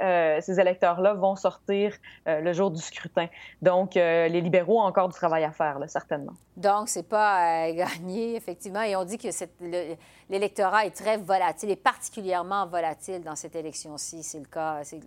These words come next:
Speaker 2: c'est, c'est le cas ?
Speaker 1: Absolument. Donc, euh, dans les deux grands terrains chauds, en Ontario et au Québec, le Québec particulièrement est connu pour étant un électorat volatile et qui vote en bloc, hein. On l'a vu, euh, en, en deux mille onze, euh, notamment avec la vague orange.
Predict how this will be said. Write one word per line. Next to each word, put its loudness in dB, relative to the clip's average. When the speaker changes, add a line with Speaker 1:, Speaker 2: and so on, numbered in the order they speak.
Speaker 2:
c'est, -18
c'est -14
le -12
cas ? -10
Speaker 1:
Absolument. 4
Donc, 4
euh, 6
dans 4
les 2
deux 4
grands 4
terrains 4
chauds, 2
en 4
Ontario 2
et 2
au 2
Québec, 2
le 2
Québec 2
particulièrement 2
est 0
connu 2
pour 2
étant 2
un 2
électorat 4
volatile 2
et 4
qui 0
vote 6
en 4
bloc, 0
hein. 0
On 0
l'a 2
vu, -2
euh, 4
en, 2
en 4
deux 0
mille 0
onze, 2
euh, 4
notamment 2
avec 2
la 4
vague 2
orange. 0